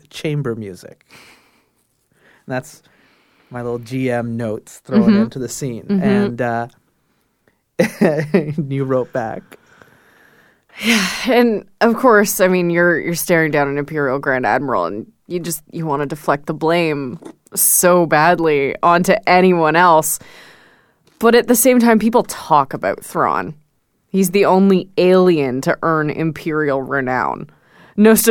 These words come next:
Speaker 2: most of the stories are probably Bantha shit, but some of them stick. And this man, if any of the stories are true, won't stand for you trying to rug sweep.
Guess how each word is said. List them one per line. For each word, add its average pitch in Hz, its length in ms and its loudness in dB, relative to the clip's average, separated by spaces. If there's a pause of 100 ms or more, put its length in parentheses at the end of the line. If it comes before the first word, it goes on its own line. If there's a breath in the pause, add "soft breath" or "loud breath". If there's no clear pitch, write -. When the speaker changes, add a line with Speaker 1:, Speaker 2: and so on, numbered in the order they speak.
Speaker 2:
most 240 320 6
of 202 80 0
the 190 80 2
stories 175 460 2
are 170 160 2
probably 254 640 4
Bantha 139 340 -2
shit, - 320 -2
but 185 200 0
some 226 260 4
of 190 140 2
them 123 180 -6
stick. - 520 -6 (460 soft breath)
And 160 420 0
this 180 300 2
man, 151 540 0 (100)
if 156 260 2
any 175 280 2
of 143 100 -4
the 147 80 -4
stories 104 360 -6
are 151 60 -4
true, 139 300 -6
won't 147 340 -2
stand 143 400 -4
for - 180 -6
you 143 220 -4
trying 127 320 -2
to 101 60 -10
rug 104 340 -6
sweep. - 360 -12